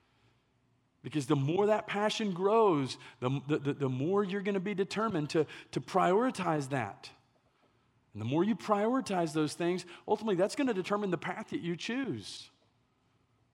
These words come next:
You ever just wonder what makes people do the things they do? Sometimes you just go, "Well, that was dumb." It's because at some point they, they, they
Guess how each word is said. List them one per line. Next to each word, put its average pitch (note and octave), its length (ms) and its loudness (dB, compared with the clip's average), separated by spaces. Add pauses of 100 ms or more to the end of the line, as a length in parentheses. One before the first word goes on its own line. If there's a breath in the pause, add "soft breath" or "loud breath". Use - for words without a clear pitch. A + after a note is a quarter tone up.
(640)
You - 80 -8
ever B3 60 -10
just - 160 -6
wonder D#3+ 400 -2
what E3+ 200 -4
makes E3 280 -2
people F3 600 -2
do D#3+ 280 -2
the G#3 120 -2
things E3 320 -6
they D3 120 0
do? A#2 400 -4
Sometimes G#3 260 -8
you D#3 60 -6
just C3+ 100 -8
go, A#2+ 60 -6
"Well, G#2 140 -8
that - 100 -10
was F#3 160 -10 (120)
dumb." B2 400 -8 (1300 soft breath)
It's C#3+ 80 -14
because F3 260 0
at E3 100 -6
some - 340 -4
point A#3+ 400 -4
they, F#3 140 2
they, F#3+ 220 -6
they F#3 220 -2